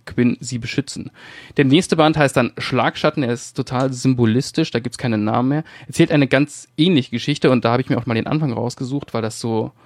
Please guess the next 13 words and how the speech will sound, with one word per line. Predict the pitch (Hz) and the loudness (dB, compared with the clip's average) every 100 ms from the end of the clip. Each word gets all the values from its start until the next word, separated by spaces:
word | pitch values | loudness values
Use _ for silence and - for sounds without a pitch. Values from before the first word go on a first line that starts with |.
| _ _ _ - | _ _ _ -8
das | 139 131 | -6 -2
ist | 131 | 4
so | 151 | 6
eine | 151 131 - - | 6 2 -6 -8
schöne | - 151 131 | 2 4 4
Sprache, | - 127 160 135 | 0 -2 -2 -2
die | 113 | -2
man | 110 | 0
da, | 107 117 - 120 113 | 0 0 -2 -2 -2
äh, | 123 - - - | -4 -10 -20 -6
hat. | 165 - - _ - - - | -6 -6 -20 _ -20 -20 -14
Ähm, | 123 101 - _ _ _ - - _ | -10 -10 -12 _ _ _ -20 -20 _
genau. | 127 110 | -4 -4